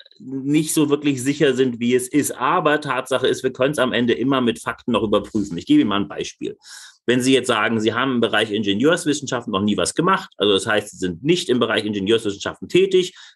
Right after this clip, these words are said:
dann wissen Sie wahrscheinlich nicht, wie ein Automotor genau funktioniert. Ich übrigens weiß das auch nicht. Man kann sich aber hinsetzen und das rausfinden. Das heißt also, wir sind in der Lage, komplizierte Zusammenhänge zu verstehen, sofern wir genug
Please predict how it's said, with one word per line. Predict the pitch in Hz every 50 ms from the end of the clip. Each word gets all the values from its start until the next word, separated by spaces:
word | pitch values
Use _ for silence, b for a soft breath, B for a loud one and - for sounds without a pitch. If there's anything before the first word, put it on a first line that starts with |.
| B
dann | - 107 113 131
wissen | 151 151 - 175 151
Sie | 139 143 113
wahrscheinlich | 87 87 - 107 113 127 131 131 117 -
nicht, | 107 107 101 - -
wie | 76
ein | 71 82
Automotor | - - 110 120 117 123 110 101 101 98 98 107 98
genau | 90 90 85 80 90
funktioniert. | 85 - 95 92 - - 107 98 90 - - _
Ich | - 147 151 170
übrigens | 156 135 131 120 127 139 143 - -
weiß | 78 78 78 -
das | - 107 104 - _ _
auch | - 87 - -
nicht. | - - - - B B B B B B B
Man | B 110 120 117
kann | - 156 175 180
sich | 165 156 147 147
aber | 123 113 110
hinsetzen | 107 107 - 190 214 226 220 202 - 110 107 208 208 - - - 156 165 160 - -
und | 147 135 131 135 143 147 147 147 -
das | 147 156 147 147 147
rausfinden. | 156 165 175 170 165 - - 120 95 - - _ - 87
Das | 90 92 92 - -
heißt | 131 156 190 208 208 - -
also, | 98 101 107 107 98 101 113 135 156 156 151 B B B B B B
wir | - 113
sind | 113 131 117
in | 107 104
der | 98 92
Lage, | 95 107 120 135 151 170 175 185 190 185
komplizierte | 185 - 127 117 104 107 107 101 98 - - - 170 180 196 196 190 185 180 175
Zusammenhänge | 175 - - 110 104 117 120 135 139 135 127 127 123 127 123 117 120
zu | - 113
verstehen, | 104 - 107 101 - - 127 131 135 143 151 143 117
sofern | 104 98 95 - - 107 107 110 127 131 127 123
wir | 131 131 120 101
genug | 101 98 101 104 113 120 117 -